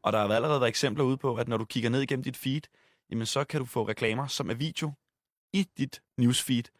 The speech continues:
Øhm, de har så gjort det sådan, eller vil nok gøre det sådan, at der ikke er lyd på. Så hvis du synes, det der egentlig autospiller, når du scroller ned igennem, at det var interessant, så kan du klikke på den, og så kan du få lyd på. Men det gør jo bare, at det kommer til at stå og, og bimle og bamle stadigvæk.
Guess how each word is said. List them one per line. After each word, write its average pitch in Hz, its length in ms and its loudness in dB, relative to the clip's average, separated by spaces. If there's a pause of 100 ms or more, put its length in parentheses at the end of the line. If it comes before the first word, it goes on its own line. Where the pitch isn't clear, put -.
(480)
Øhm, 120 280 2
de 120 120 0
har 123 40 4
så 156 100 0
gjort 147 280 4
det 147 80 -2
sådan, 113 240 2
eller 110 140 2
vil 139 240 2
nok 120 200 2
gøre 117 180 6
det 147 100 0
sådan, - 360 0
at - 140 -4
der - 60 2
ikke 120 120 0
er 160 60 4
lyd 196 140 4
på. - 240 0 (480)
Så 127 100 -2
hvis 131 80 -2
du 123 100 -6
synes, 165 280 -2
det 156 140 4
der 147 60 6
egentlig 127 340 0 (140)
autospiller, 143 640 2
når 151 120 -6
du 120 60 -4
scroller 120 300 4
ned 143 120 2
igennem, 127 300 -2
at - 120 -6
det 165 120 6
var 147 60 2
interessant, - 400 -4 (260)
så - 80 -6
kan 156 40 4
du 147 60 0
klikke 143 240 0
på 123 120 2
den, 120 80 -4
og 135 60 -4
så 135 80 -2
kan 135 100 0
du 131 40 -4
få - 120 -4
lyd 110 160 0
på. - 240 -8 (420)
Men 127 100 -6
det 151 100 -2
gør 101 80 -4
jo 123 140 4
bare, 123 240 2
at 180 100 -2
det 175 80 -4
kommer 139 200 2
til 147 120 -2
at 156 80 2
stå - 180 4
og, 139 320 2 (800)
og 120 100 0
bimle 139 240 6
og 147 80 2
bamle 120 240 2
stadigvæk. 127 400 4